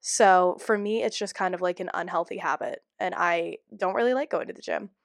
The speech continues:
But I love the gym when I'm in a class, 'cause it's like I have people there hyping me up, and, like, I'm just paying attention to the instructor. I'm not paying attention to, like, myself and what I'm thinking, and I'm working on myself, and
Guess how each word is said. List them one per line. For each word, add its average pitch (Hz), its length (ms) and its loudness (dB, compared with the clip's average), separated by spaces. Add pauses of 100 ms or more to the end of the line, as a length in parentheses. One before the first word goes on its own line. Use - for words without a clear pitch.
(640)
But 220 120 6
I 208 80 8
love 214 880 6 (340)
the 202 60 0
gym 185 380 2
when 196 120 2
I'm 190 80 0
in 190 80 2
a 185 60 -2
class, - 580 0 (480)
'cause 254 140 -4
it's 262 120 -4
like 247 140 0
I 233 100 4
have 247 300 0
people 214 240 -4
there 190 220 -2
hyping 202 340 -2
me 208 220 -6
up, 175 360 0
and, 185 140 -4
like, 175 280 -4 (420)
I'm 196 160 2
just 208 180 -6
paying 202 220 -4
attention 202 340 -8
to 190 80 -14
the 185 140 -6
instructor. 185 440 -4
I'm 180 120 -2
not 175 180 -2
paying 190 180 -6
attention 180 520 -10
to, 185 120 -8
like, 175 320 -4
myself 180 540 -2
and 190 100 -6
what 175 140 0
I'm 170 180 0
thinking, 175 460 -6
and 175 100 -2
I'm 175 220 -2
working 196 320 0
on 202 100 -2
myself, 185 520 -4
and 185 180 -12